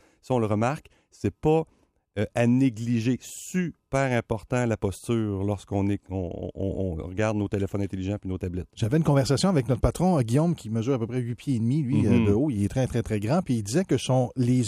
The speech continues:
Speaker 2: yeux de son écran
Speaker 1: Mhm.
Speaker 2: d'ordinateur étaient vraiment inclinés vers le bas, ce
Speaker 1: Oui.
Speaker 2: qui fait qu'il avait tout le temps mal. Il a dû
Speaker 1: Exact.
Speaker 2: vraiment monter ça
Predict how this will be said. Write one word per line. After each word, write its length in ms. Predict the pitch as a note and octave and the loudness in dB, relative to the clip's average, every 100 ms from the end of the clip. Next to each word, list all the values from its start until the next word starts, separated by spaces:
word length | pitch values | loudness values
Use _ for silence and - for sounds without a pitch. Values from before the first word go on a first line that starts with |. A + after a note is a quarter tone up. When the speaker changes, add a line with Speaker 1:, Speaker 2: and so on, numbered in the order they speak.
| G#2+ | 0
Speaker 2:
yeux 220 | C#3+ G#3 F#3+ | 0 0 0
de 140 | A#2 | -2
son 360 | - A#2 A2+ D3 | -2 0 2 4
écran 480 | D#3 - C#3 F3 F3 - | 2 0 2 0 -2 -4
Speaker 1:
Mhm. 220 | F#2+ G#2 | -2 2
Speaker 2:
d'ordinateur 640 | B2+ G#2 A#2+ - D3 D#3+ | 2 2 0 2 2 2
étaient 220 | A#2+ - | 0 0
vraiment 380 | A2 B2 C3 E3 - | 2 2 2 0 0
inclinés 380 | B2 A2 A#2+ D3 | 0 2 2 4
vers 180 | C3 A#2 | 4 4
le 80 | G#2+ | 2
bas, 140 | C#3+ | 2
ce 40 | A2+ | 2
Speaker 1:
Oui. 60 | |
Speaker 2:
qui 40 | B2 | 0
fait 100 | E3+ | 0
qu'il 80 | B2+ | -2
avait 100 | A#2 | -2
tout 120 | - | 0
le 60 | D3 | 0
temps 260 | E3+ D#3 | 0 2
mal. 260 | A#2+ C3+ F3 | 2 0 0
Il 60 | A#2 | 0
a 40 | |
dû 60 | A2 | 0
Speaker 1:
Exact. 220 | G#2 A2 | 2 2
Speaker 2:
vraiment 220 | B2+ D3+ | 2 2
monter 280 | C#3+ A#2+ A2 | -2 -6 -10
ça 180 | - | -12